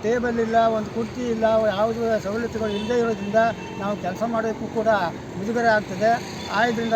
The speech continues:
ನಮಗೆ ಆ ಸೌಕರ್ಯಗಳೆಲ್ಲವನ್ನೂ ಕೂಡ, ನಮ್ಮ ಬೇಡಿಕೆಗಳು ಏನೇನು ಕೇಳ್ತೀವಿ ಅದನ್ನೆಲ್ಲವನ್ನೂ ಕೂಡ ನಮಗೆ ಒದಗಿಸ್ಕೊಡ್ಬೇಕು ಅಂತ ಒತ್ತಾಯ ಮಾಡ್ತಾ ಇರೋದ್ರಿಂದ ಸರ್ಕಾರ ಇದನ್ನು ಗಮನದಲ್ಲಿ ಇಟ್ಕೊಂಡು ಕೂಡಲೇ ಅವ್ರಿಗೆ ಅವರ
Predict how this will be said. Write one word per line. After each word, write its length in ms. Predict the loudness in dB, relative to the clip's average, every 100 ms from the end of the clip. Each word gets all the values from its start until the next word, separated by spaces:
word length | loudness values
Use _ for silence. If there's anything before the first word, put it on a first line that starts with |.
| 2
ನಮಗೆ 200 | 2 0 0
ಆ 20 | 0 -2
ಸೌಕರ್ಯಗಳೆಲ್ಲವನ್ನೂ 880 | -4 -4 -2 -2 0 -2 -2 -2 -4 -2
ಕೂಡ, 80 | 0
ನಮ್ಮ 220 | 0 -2 -2
ಬೇಡಿಕೆಗಳು 500 | -2 -2 -4 -2 -2 -4 -10 -6 -2
ಏನೇನು 260 | 0 0 -2 0
ಕೇಳ್ತೀವಿ 300 | 0 0 0
ಅದನ್ನೆಲ್ಲವನ್ನೂ 560 | 0 0 -2 -2 -2 -2 0
ಕೂಡ 80 | 0 0
ನಮಗೆ 200 | 0 0 0 -2
ಒದಗಿಸ್ಕೊಡ್ಬೇಕು 640 | -4 -4 -4 -2 -2 -2
ಅಂತ 120 | 0 2 2 -2 -8 -6 -4
ಒತ್ತಾಯ 280 | 0 4 4
ಮಾಡ್ತಾ 340 | 2 0 2 2
ಇರೋದ್ರಿಂದ 400 | 0 -2 2 2 0 -4 -8 -8 -6
ಸರ್ಕಾರ 340 | -4 0 2 4 2
ಇದನ್ನು 260 | 2 0 -2 -2
ಗಮನದಲ್ಲಿ 420 | -2 -2 0 0 0
ಇಟ್ಕೊಂಡು 340 | -2 -2 2 2 0 -6 -4
ಕೂಡಲೇ 280 | -2 2
ಅವ್ರಿಗೆ 380 | 4 4 4 4 6 4 -2 -8 -2
ಅವರ 120 | 2